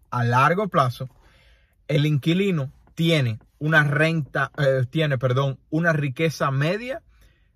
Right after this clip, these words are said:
de seis mil dólares a largo plazo. Seis mil dólares, porque tiene un carro que está en negativo, tiene, eh,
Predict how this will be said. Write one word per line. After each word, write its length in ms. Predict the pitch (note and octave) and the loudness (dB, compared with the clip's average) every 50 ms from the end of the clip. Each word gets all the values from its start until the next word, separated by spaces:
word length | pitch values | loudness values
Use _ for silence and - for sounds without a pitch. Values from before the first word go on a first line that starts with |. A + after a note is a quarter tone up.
| _ _ _ | _ _ _
de 400 | - A#2+ A#2 B2 C#3 D3 D#3+ D#3+ | -4 -2 2 4 4 4 2 0
seis 320 | - - - - C#3+ B2+ A#2+ | -2 -10 -2 0 2 2 4
mil 260 | B2 C#3+ D3+ D3+ D3 | 2 2 0 0 0
dólares 360 | C3 B2 A2 G#2 G2 G2 G#2 - _ _ _ _ _ _ - | 0 -2 -2 -2 -6 -8 -12 -18 _ _ _ _ _ _ -12
a 100 | A2+ A2+ | -8 -4
largo 260 | A2+ A#2+ A#2+ B2+ B2 | -4 -2 -2 -2 -2
plazo. 360 | A#2 A#2 G#2+ G2+ - - _ _ _ _ _ _ _ _ _ _ | -2 -4 -6 -6 -8 -18 _ _ _ _ _ _ _ _ _ _
Seis 220 | _ - - B2 A#2+ | _ 0 2 2 4
mil 200 | B2+ C#3+ C#3 B2+ | 4 2 2 2
dólares, 320 | B2 A2 G#2 G2+ G#2 G2+ - | 0 0 0 -2 -6 -8 -4
porque 640 | - A#2+ G#2+ - - A#2+ A2+ A2+ A2 A2 A2 A2 - - _ _ _ _ _ _ | -4 -4 -4 -4 -4 -2 -2 0 0 -2 -4 -6 -8 -14 _ _ _ _ _ _
tiene 220 | - C#3+ C#3 C#3+ D3 | -4 -2 0 0 0
un 80 | C#3+ | 0
carro 300 | B2 D#3 D3 C#3 C#3+ C#3 | 2 2 2 2 2 0
que 60 | A#2+ C3 | -2 -2
está 160 | B2 - C3 | -2 0 0
en 60 | B2 | 0
negativo, 680 | B2 B2 B2 B2+ C3+ F3 F#3+ G3 F#3 F3+ F3+ F3+ - - _ - | 0 0 -2 -2 -2 -2 0 2 2 0 0 -2 -6 -8 _ -8
tiene, 680 | - B2 B2 B2 B2 B2 B2 B2 B2 B2 B2 A#2+ - - | -4 -2 0 0 2 2 2 2 2 0 0 -2 -6 -8
eh, 400 | - A#2+ A2+ G#2+ G#2 G#2 G#2 G#2 | -6 -2 -2 0 0 -2 -2 -4